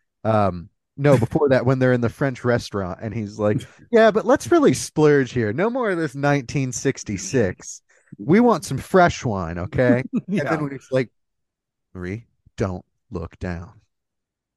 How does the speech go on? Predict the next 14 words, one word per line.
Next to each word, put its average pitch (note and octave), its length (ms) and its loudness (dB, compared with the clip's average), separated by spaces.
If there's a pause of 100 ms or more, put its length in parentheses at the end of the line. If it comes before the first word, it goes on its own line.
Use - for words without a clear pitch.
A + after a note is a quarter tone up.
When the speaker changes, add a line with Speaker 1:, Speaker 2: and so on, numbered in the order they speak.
Speaker 1:
When B2+ 100 -2
he G#2+ 80 2
starts - 300 -8
yelling A2+ 320 0
at A#2+ 120 2
him A#2+ 160 0
about G#2+ 200 0
the - 80 -10
snails, A2 920 -6
<laughs> - 80 -20
it - 380 -6
was C#3+ 180 0
like, A#2 200 0
"It's - 120 -12